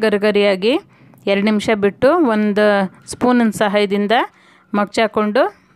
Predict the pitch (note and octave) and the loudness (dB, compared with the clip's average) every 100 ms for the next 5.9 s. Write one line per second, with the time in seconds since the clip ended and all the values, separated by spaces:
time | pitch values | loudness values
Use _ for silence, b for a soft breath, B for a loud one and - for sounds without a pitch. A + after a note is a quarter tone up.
0 | F#3+ G3 G3 - G#3 G3 G3 F#3 B3+ G#4 | -4 -2 -2 -2 -2 0 -2 0 -2 -2
1 | - _ _ _ _ - - - - - | -6 _ _ _ _ -20 -20 -20 -20 -20
2 | - - - - - - - - - - | -20 -20 -20 -20 -20 -20 -20 -20 -20 -20
3 | C6+ C6+ C6+ - - - - - - - | -20 -20 -20 -20 -20 -20 -20 -20 -20 -20
4 | - - - - - - - - _ - | -20 -20 -20 -20 -20 -20 -20 -20 _ -20
5 | _ - G3 F#3+ F#3+ F#3 F#3 F#3+ | _ -6 -4 0 0 0 0 -2